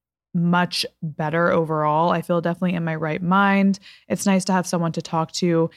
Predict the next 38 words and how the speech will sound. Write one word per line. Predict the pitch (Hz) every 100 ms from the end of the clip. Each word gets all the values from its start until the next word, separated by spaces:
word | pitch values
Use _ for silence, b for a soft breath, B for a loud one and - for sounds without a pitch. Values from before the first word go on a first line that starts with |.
| b
and | 196 175
talk | - 156 - _
through | - 170 165 180
anything | - 185 185 175 160 151
with, | 160 247 285 - B B
rather | 175 170
than, | 165 170
like, | 165 160 156 - 214 -
just, | 170 - _ _ -
you | 175
know, | 147
trauma | 151 180 165
dumping | 175 170 170
on | 165
my | 165
<laughs> | 156
friends, | 160 175 226 214 - - -
for |
example. | 220 208 202 220 240 254 277 B B B -
So | 220
I | - 185 196 240 247 -
have | 196 180
found | - 180 170 170 170 -
therapy | - 180 170 170 175
to | 175
be | 170
a | 160
very | 151 165 196 220
valuable | 175 170 180 185
tool | 190 - 175
to | 170
use | 170 160 156
throughout | 170 165
my | 175 160
entire | 160 - 180 190
twenties | 196 185 175 170
so | - 170
far. | - 160 151 147